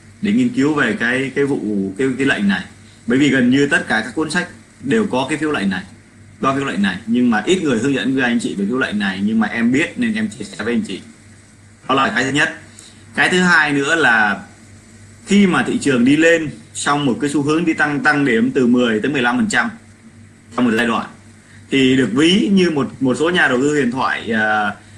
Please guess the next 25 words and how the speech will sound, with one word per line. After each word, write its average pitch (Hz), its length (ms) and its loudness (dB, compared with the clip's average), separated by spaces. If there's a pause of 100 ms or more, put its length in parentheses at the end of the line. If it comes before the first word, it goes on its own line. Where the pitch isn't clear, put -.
(160)
mà 120 240 2
gọi 117 140 0
là 117 80 0
những 120 240 2
nhà 147 160 2
đầu 135 300 0
cơ 202 240 2
huyền 147 200 0
thoại 135 300 -2
á, 151 140 -2 (280)
họ 117 180 -2
ví 180 320 2
thị 143 200 -4
trường 123 320 2 (560)
đang 156 240 0
trong 156 180 -2
cái 170 100 -2
xu 165 120 -6
hướng 165 200 0
đi 170 120 2
lên 165 340 2 (520)
như 165 320 2
một 135 180 -2
bữa 113 140 0
tiệc. 113 220 -2